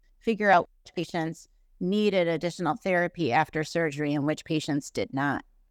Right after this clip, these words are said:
And so not only, uh, can this be a method to find patients who might have a recurrence later, but it also could be used, as they did in this study, as a way to figure out who might not need as much therapy.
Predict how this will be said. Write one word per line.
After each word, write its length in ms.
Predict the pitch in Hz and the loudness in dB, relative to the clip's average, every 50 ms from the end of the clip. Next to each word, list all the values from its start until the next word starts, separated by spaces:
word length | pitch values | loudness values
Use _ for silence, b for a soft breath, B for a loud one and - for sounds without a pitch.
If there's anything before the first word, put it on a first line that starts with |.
| _ _ _ _ _ _ _ _ _ - - _ _ - | _ _ _ _ _ _ _ _ _ -20 -20 _ _ -4
And 380 | 208 202 190 180 175 175 170 | 0 0 2 2 2 0 -4
so 300 | - - - 180 175 165 | -6 -2 0 2 2 2
not 260 | 160 180 196 220 226 214 | 2 0 0 2 2 2
only, 640 | 202 185 185 175 170 165 160 156 156 151 - - _ | 2 2 0 0 -2 -2 -2 -2 -2 -4 -4 -6 _
uh, 380 | 165 156 147 147 139 143 143 143 - _ _ | -4 -2 -2 0 0 -2 -2 -4 -8 _ _
can 320 | - 196 185 185 180 175 151 | -4 0 0 2 2 2 2
this 280 | 156 151 151 - - - | 2 2 0 0 -6 -6
be 180 | - 175 170 - - | -4 -2 -2 -2 -2
a 80 | 147 151 | -2 0
method 500 | 151 156 156 151 - - 156 143 131 - | 0 0 -2 -2 -2 -4 -4 -4 -4 -4
to 160 | - 151 135 | -4 -4 -4
find 400 | - - 175 175 185 196 190 170 | -2 -2 0 0 0 0 -2 -2
patients 520 | - 185 185 180 - 180 175 160 - - | -2 -2 -2 -2 -2 -4 -6 -6 -8 -6
who 280 | - 170 165 156 143 - _ _ _ - | -6 -4 -4 -4 -6 -8 _ _ _ 0
might 220 | 165 180 196 185 | 0 0 2 2
have 200 | 180 190 180 151 | 2 2 2 2
a 80 | 165 160 | 0 -2
recurrence 500 | 160 151 - - 185 160 156 151 - - | -2 -4 -4 -4 -4 -2 -2 -4 -6 -6
later, 400 | 147 147 160 165 180 196 214 226 - _ _ _ _ _ _ _ _ _ | -6 -4 -2 -2 0 -2 -2 -4 -6 _ _ _ _ _ _ _ _ _
but 100 | - 240 | -2 0
it 160 | 254 254 240 | 0 2 4
also 340 | 262 311 415 415 - 359 311 294 | 4 2 2 2 2 2 2 2
could 360 | - - - 254 247 220 - | 0 -4 -2 -2 -2 -2 -4
be 180 | - 226 226 | -4 -2 -2
used, 600 | 202 185 190 196 202 208 202 196 196 - - - - _ _ _ _ _ _ _ _ _ _ _ - | -2 -2 0 0 0 0 -2 -4 -8 -12 -18 -20 -20 _ _ _ _ _ _ _ _ _ _ _ 4
as 200 | 196 190 185 - | 4 4 4 4
they 120 | 190 180 | -2 -2
did 160 | 170 185 180 | 0 0 0
in 120 | 175 175 180 | 0 0 0
this 140 | 202 226 - | -2 -2 -2
study, 340 | - - 185 185 156 - - | 0 0 0 0 0 -2 -2
as 140 | 202 185 190 | -2 0 0
a 80 | 196 | -2
way 140 | 190 208 208 | 0 0 -2
to 80 | 196 202 | -2 -2
figure 260 | - 208 185 - 196 | -2 -4 -2 0 2
out 140 | 190 190 - 214 - | 2 2 0 -2 -4
who 120 | - 254 254 | -2 0 0
might 260 | 254 240 233 240 - | 2 0 0 -2 -4
not 200 | 220 220 - - | -4 -4 -4 -2
need 280 | 220 233 247 254 302 - | 0 0 2 2 0 0
as 220 | - - - - | -4 -6 -8 -10
much 280 | 247 - - - - - | -10 -10 -10 -12 -14 -12
therapy. 580 | - - - - - - - _ - - - | -8 -6 -6 -6 -6 -8 -10 _ -14 -12 -12